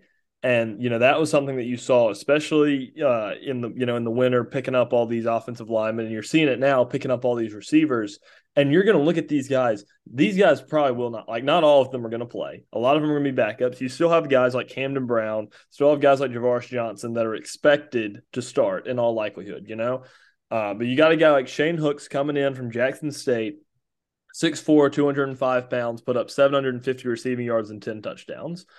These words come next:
You know, a lot of people are gonna talk about the level of competition. Two things with that. One thing, Jackson State was playing better than anyone else in their competition. They had a really good year last year with Deion Sanders. They were highly publicized. He did ex-,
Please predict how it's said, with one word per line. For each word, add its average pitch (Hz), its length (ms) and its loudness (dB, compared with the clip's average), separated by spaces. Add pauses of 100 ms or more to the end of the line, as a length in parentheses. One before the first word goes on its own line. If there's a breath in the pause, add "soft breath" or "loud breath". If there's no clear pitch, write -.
(200 soft breath)
You 143 100 2
know, 139 120 4
a 127 40 2
lot 156 160 4
of 165 80 2
people 165 280 -2
are - 20 2
gonna 135 160 -2
talk 127 240 -2
about 120 200 0
the 123 60 -10
level 123 300 -2
of 113 80 -10
competition. 127 720 -6 (600 soft breath)
Two 214 200 2
things 165 300 0
with 123 100 -10
that. 98 300 -8
One 165 200 2
thing, 131 340 -2
Jackson 151 440 -2
State 135 560 0
was 127 720 2 (100)
playing 135 540 -2
better 117 340 -2
than 110 180 -12
anyone 113 300 -6
else 98 240 -10
in 117 40 -10
their 104 120 -8
competition. 104 580 -12
They 113 80 -4
had 110 80 -4
a 101 40 -6
really 123 240 0
good 123 120 -2
year 117 220 -4
last 107 260 -4
year 117 100 -6
with 107 120 -8
Deion 110 280 -8
Sanders. 107 360 -10
They 110 60 -8
were 101 100 -6
highly 110 280 -4
publicized. 101 720 -8 (500 soft breath)
He 196 200 2
did 147 500 6
ex-, - 360 -10